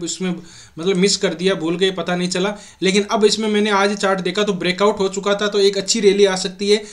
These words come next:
कहाँ पर अपने को buying करनी चाहिए, इसके target क्या होंगे, जो पहले से invest है उनको क्या करना चाहिए,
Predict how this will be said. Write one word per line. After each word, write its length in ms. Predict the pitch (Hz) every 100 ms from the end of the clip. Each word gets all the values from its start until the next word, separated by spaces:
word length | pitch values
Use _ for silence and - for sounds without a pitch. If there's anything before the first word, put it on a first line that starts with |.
| - -
कहाँ 200 | 175 196
पर 120 | 226
अपने 220 | 214 214
को 100 | 208
buying 260 | 185 170 190
करनी 200 | 202 196
चाहिए, 220 | 190 202
इसके 200 | 202 202 185
target 500 | 175 165 170 196 185
क्या 120 | 196
होंगे, 300 | 190 202 208 -
जो 120 | 170 185
पहले 260 | 175 190
से 120 | 196
invest 360 | 196 180 196 196
है 60 | 190
उनको 240 | 175 190
क्या 160 | 190 190
करना 260 | 190 190
चाहिए, 280 | 185 202 226